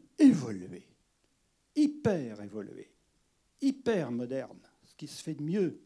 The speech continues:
sur le plan de la civilisation occidentale à cette époque-là, qui vont basculer dans l'horreur. Et il faut absolument travailler sur ces mécanismes de basculement dans l'horreur,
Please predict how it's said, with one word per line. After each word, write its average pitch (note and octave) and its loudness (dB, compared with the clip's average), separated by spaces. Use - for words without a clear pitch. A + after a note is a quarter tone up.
sur - -12
le A#2+ -4
plan D3 -10
de C3+ -12
la A#2+ -8
civilisation B2+ -8
occidentale B2 -12
à A2+ -10
cette - -18
époque-là, - -18
qui F3+ -12
vont F#3+ -6
basculer F#3 -4
dans C#3 -16
l'horreur. C3+ -6
Et D#3+ -4
il G3 -8
faut A3+ -6
absolument G#3+ -6
travailler A3 -2
sur E3+ -12
ces - -10
mécanismes C3 -6
de A2+ -10
basculement A#2+ -8
dans A2 -8
l'horreur, A2 -10